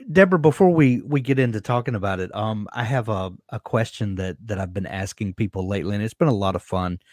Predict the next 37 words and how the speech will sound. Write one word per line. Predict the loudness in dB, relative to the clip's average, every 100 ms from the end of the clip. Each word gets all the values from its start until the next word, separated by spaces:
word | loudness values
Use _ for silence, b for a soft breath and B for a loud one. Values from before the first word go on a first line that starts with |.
| b b b -6
uh, | -6 -4
to | -4
get | -2 -4
people's | -4 -6 -8 -8
responses. | -12 -4 -2 -2 -6 -10 -6
But, | -4 -4 -4 b b b -2
um, | 2 2 0 -4 _
is | 2 6
there | 6 8
a | 6
piece | 4 4 2 2
of | 0 2
writing | 2 4 2 -2
advice | -4 -6 -6 -6 -10 -14 -18 _ -16 -2
that | -2 -2
you | -6 -4 0 0 0
got | -2 -2 0 -4 -8 _ -16
somewhere | -2 0 2 2
along | 2 0 -2 -2
your | -2 -2 -2 -4 _ _ _ -10
journey, | -4 -4 -6 -10 -14 -10
uh, | -8
you | -8 -6
know, | -6 -6
before | -10 -12 -8 -6 -4
you | -6
were | -8
published | -6 -8 -6 -8 -8 -8
or | -8 -6
afterwards | -8 -8 -8 -8 -6
or | -4
whatever, | -2 -2 -2 -8 B B B B
that | 2 4
has | 2
stuck | -2 0 2 2 4
with | 6 6 2
you, | -2 0 -2